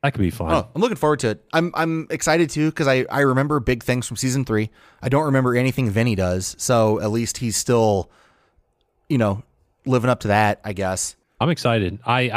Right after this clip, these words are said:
Speaker 1: I forgot a whole lot of season three because, I mean, we're pretty far removed from when we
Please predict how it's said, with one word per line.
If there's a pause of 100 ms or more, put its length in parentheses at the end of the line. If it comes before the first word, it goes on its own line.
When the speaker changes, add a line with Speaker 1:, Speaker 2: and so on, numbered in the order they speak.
Speaker 1:
I
forgot
a
whole
lot
of
season
three
because,
I
mean,
we're
pretty
far
removed
from
when
we